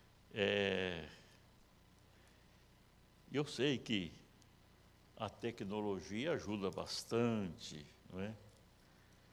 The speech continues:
Mas eu tenho dito assim para alguns dos irmãos quando saem evangelizar, só em você passar pela rua com a Bíblia na mão,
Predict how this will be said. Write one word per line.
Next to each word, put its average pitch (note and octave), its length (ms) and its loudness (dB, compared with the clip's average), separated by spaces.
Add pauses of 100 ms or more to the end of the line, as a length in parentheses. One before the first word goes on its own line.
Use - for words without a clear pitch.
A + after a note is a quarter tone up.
(640)
Mas G2 220 0
eu G#2 80 2
tenho A2+ 340 2
dito G#2 400 2
assim G2+ 380 -2
para G#2 500 2 (1600)
alguns G2 560 -2
dos F#2 280 -6
irmãos F#2+ 440 -4
quando F#2+ 280 -10
saem G#2 280 -2
evangelizar, F2+ 840 -6 (1500)
só D3+ 360 4
em E3+ 80 2
você D#3 420 2
passar C3+ 640 0 (360)
pela B2+ 280 0
rua F#2 520 -2 (2000)
com A2+ 140 -2
a A2 60 2
Bíblia A2+ 500 2
na F2+ 140 -4
mão, A#2 340 -2